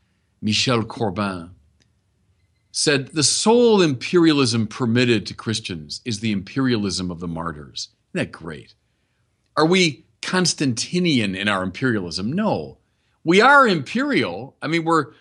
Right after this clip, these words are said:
we're announcing a message meant for the whole world, but it's the imperialism of the martyrs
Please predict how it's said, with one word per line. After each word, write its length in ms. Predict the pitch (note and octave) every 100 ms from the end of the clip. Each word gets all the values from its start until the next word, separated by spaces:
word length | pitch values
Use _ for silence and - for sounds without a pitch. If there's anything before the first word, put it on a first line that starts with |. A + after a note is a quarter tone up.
| _
we're 220 | D3+ E3 D#3+
announcing 540 | D#3 D3 G3 A3 G3
a 60 | D#3+
message 380 | D#3 D#3+ D#3 B2
meant 200 | D#3 F3
for 120 | E3+
the 120 | C#3+
whole 180 | B2 C3+
world, 520 | C#3+ G#3 D#3 F#2+ F#2+ _ _ _ -
but 120 | E3
it's 140 | D#3
the 120 | E3+
imperialism 680 | D3+ C3 G#3 A3 F#3+ D#3 C3+
of 100 | B2
the 60 | A#2
martyrs 760 | A#2 C3 A#2 D#2+ B1+ - -